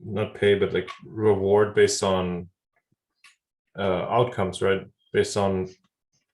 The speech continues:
like, quality of work, and, you know, if somebody is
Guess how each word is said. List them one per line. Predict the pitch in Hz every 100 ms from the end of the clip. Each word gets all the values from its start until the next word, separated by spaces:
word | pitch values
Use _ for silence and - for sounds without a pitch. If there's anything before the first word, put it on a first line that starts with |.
| _ -
like, | 113 101 -
quality | 123 120 120 113
of | 104
work, | 104 104 101 95 - -
and, | 95 95 90 _ - - 120
you | 107
know, | 104
if |
somebody | - 117 117 120
is | 113 104 - -